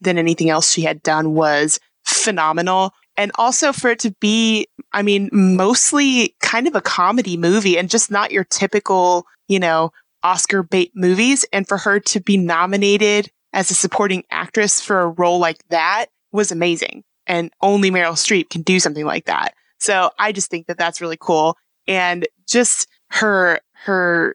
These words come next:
um, I guess just her facial expressions and her demeanor and everything about her in that movie was dead on. And, but it's, it's enough to where, yeah, she's evil and you're just like, "Oh, she's the worst.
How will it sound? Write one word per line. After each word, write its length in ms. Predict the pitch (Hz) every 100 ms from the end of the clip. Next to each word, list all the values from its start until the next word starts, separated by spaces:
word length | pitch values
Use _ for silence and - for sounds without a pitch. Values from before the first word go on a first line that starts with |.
| _
um, 640 | 180 170 160 156 147 - 196 _ -
I 60 | 180
guess 300 | 202 185 -
just 260 | 220 -
her 300 | 208 180 156 -
facial 280 | 285 269 254
expressions 720 | 220 - 202 - 202 190 185 -
and 200 | 175 175
her 100 | 175
demeanor 600 | 165 170 165 208 240 190
and 200 | 170 170 -
everything 500 | 180 185 208 196 175
about 280 | 170 170 -
her 100 | 175
in 140 | 165 165
that 200 | - 165
movie 300 | 165 165 160
was 440 | 170 - - - _ 165 156
dead 260 | 202 170
on. 380 | 120 151 147 151 - _ -
And, 380 | 190 175 170 175 - -
but 220 | 180 214 208
it's, 180 | 208 -
it's 360 | 226 - - - _ -
enough 440 | 214 208 208 208
to 120 | - 208
where, 440 | 196 190 185 180
yeah, 360 | 175 170 202 233
she's 360 | - - 175 -
evil 400 | 196 214 202 175
and 100 | 175
you're 80 | 175
just 200 | - -
like, 200 | 170 - 180
"Oh, 440 | 185 190 175 156 - _
she's 300 | - 214 196
the 120 | 185
worst. 580 | 175 240 247 185 -